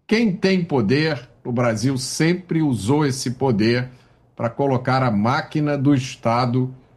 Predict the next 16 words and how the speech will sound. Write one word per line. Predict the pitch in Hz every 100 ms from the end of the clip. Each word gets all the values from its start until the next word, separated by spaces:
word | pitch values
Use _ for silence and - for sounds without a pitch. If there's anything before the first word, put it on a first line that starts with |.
| _ _ -
a | 117
seu | - 131 127
serviço. | 131 139 107 90 95 85 - - - _ _ - _ _ -
E | 190
é | 254
curioso | 247 233 165 175 220 165 107 90 -
que | 117
esse | 131 135 - 107
comentário | - 139 123 95 135 143 113
tenha | - 127 113
vindo | 92 113 139 120 101 87 - - - _ -
do | 98 110
ex-ministro, | 139 151 113 110 104 135 147 - 101 98
né, | 131 120
duplamente | 95 135 262 185 131 127 156 120 120
ex-ministro, | 131 107 110 110 165 - - 87